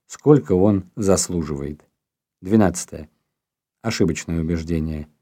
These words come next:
Деньги портят человека. Возможно, аффирмация. Деньги дают мне независимость и возможность реализовать все мои замыслы.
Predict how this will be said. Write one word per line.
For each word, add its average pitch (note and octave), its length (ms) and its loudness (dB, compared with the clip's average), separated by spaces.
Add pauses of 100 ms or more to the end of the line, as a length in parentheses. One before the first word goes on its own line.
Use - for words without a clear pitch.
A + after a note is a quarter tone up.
(460)
Деньги A2+ 400 8
портят C3+ 480 2
человека. D#2+ 680 -4 (380)
Возможно, E2+ 520 -4
аффирмация. F#2 760 -2 (960)
Деньги A2+ 420 8
дают A2+ 360 8
мне G#2+ 140 6
независимость G2 1000 4
и G#2 60 -2
возможность A#2 800 4
реализовать G2+ 680 4
все - 240 0
мои F#2 220 2
замыслы. D#2 640 -4